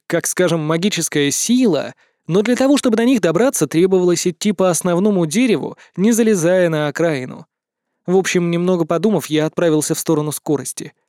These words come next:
Причин было две. Первая, как показывает практика, я слишком медлительный и не успеваю реагировать на многие атаки противников. Вторая, на пятнадцатом уровне находилось ещё одно гнездо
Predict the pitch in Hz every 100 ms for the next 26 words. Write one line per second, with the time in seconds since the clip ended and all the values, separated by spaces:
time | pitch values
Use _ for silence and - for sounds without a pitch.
0 | _ _ _ - 220 - 330 208 208 170
1 | 127 127 - _ _ _ _ _ - 277
2 | 240 131 - - _ - 269 247 226 220
3 | 196 175 165 247 269 180 151 139 160 196
4 | 196 180 185 160 156 175 240 247 233 226
5 | - - 202 285 302 254 247 196 262 180
6 | 151 151 202 196 156 151 143 147 180 143
7 | 139 143 180 165 156 175 - 139 - -
8 | - _ _ _ _ - - 156 143 208
9 | 269 220 _ _ _ 175 180 185 180 160
10 | - 147 160 202 156 143 139 170 160 170
11 | 151 165 180 - - 156 135 131 143 123
12 | 139 143 208